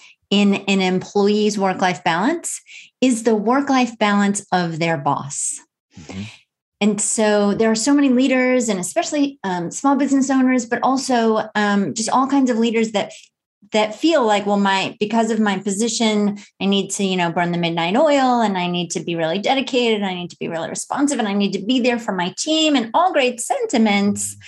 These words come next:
Speaker 1: But sometimes, you know, if the boss is a work-life balance, if, if the boss is a workaholic,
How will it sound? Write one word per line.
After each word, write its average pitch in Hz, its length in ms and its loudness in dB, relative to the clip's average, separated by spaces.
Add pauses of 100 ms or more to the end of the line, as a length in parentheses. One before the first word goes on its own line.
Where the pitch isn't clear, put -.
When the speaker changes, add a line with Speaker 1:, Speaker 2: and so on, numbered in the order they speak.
(320)
Speaker 1:
But 294 240 0
sometimes, 311 880 0 (600)
you 262 100 4
know, 269 160 2
if 233 140 -2
the 247 80 0
boss 285 340 2
is 277 80 0
a 254 80 2
work-life 240 460 0
balance, 226 560 2
if, 226 200 2
if 240 260 0
the 240 80 2
boss 294 300 2
is 247 100 2
a 226 40 2
workaholic, 220 720 0